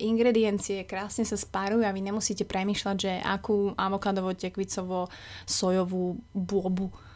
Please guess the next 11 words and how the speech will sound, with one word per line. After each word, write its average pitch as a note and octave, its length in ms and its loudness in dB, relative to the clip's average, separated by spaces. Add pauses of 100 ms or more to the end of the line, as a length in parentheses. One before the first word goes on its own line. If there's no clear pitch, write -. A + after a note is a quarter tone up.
(240)
tam F3 240 -2
teraz F3+ 320 0
hodíte F#3 400 2
a G3+ 80 4
vymyslíte. G3+ 720 2 (240)
Čiže G#3 560 2 (120)
<laughs> G#3 280 -4
naozaj A3 640 6
make G#3+ 240 4
it G#3 80 2
simple. F#3+ 320 -2